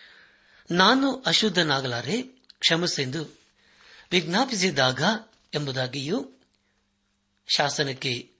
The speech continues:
ರುಜುವಾದದ್ದು ದಾನಿಯೇಲನಿಗೆ ತಿಳಿದಾಗ, ಅವನು ತನ್ನ ಮನೆಗೆ ಹೋಗಿ, ಯೆರೂಸಲೇಮಿನ ಕಡೆಗೆ ಕದವಿಲ್ಲದ ಕಿಟಕಿಗಳುಳ್ಳ ತನ್ನ ಮಹಡಿಯ ಕೋಣೆಯಲ್ಲಿ ಯಥಾಪ್ರಕಾರ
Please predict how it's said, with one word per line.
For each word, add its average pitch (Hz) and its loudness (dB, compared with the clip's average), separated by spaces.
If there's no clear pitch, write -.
ರುಜುವಾದದ್ದು 165 2
ದಾನಿಯೇಲನಿಗೆ 151 2
ತಿಳಿದಾಗ, 123 -6
ಅವನು 160 0
ತನ್ನ 143 -2
ಮನೆಗೆ 135 -4
ಹೋಗಿ, 131 -8
ಯೆರೂಸಲೇಮಿನ 208 4
ಕಡೆಗೆ 151 0
ಕದವಿಲ್ಲದ 151 0
ಕಿಟಕಿಗಳುಳ್ಳ 143 -2
ತನ್ನ 190 6
ಮಹಡಿಯ 247 4
ಕೋಣೆಯಲ್ಲಿ 165 0
ಯಥಾಪ್ರಕಾರ 151 -2